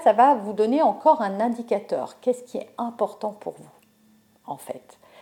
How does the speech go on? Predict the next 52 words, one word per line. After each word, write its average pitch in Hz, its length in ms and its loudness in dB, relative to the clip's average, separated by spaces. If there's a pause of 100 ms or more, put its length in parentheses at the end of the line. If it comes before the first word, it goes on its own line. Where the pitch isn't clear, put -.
Parce 156 180 -10
que 196 120 -2
si - 420 -4
vous 202 120 -8
passez 240 340 0
votre 220 240 -4
temps 220 240 4 (260)
à 180 120 0
regarder, 220 640 6
euh, 156 160 0
je 175 100 -6
sais 220 160 -4
pas, 185 280 4
euh, 151 180 -4
des 165 140 -4
recettes 208 380 0
de 180 80 -4
cuisine, 226 540 -4 (300)
c'est - 200 2
peut-être 247 520 6
qu'il 285 340 2
y 214 40 2
a 214 60 4
de 208 100 -4
la 185 60 2
passion 208 400 0
derrière, 233 400 4
hein, 185 80 -2
je 180 80 -16
reprends 185 260 -2
la 185 120 -2
cuisine, 226 420 -6
mais 170 120 -8
par 175 180 0
exemple 202 300 -6
aussi, 208 240 -10
si 214 160 -16
vous 185 140 -14
suivez 226 460 -6 (280)
que - 80 0
des 220 180 0
trucs - 260 -8
en 160 100 -4
parentalité, 202 920 0
bah, 185 160 -6
il 165 80 -8
y - 40 -8
a - 60 -8
peut-être 285 340 -2
un 170 80 -8
truc - 320 -12
là-dedans. 208 500 0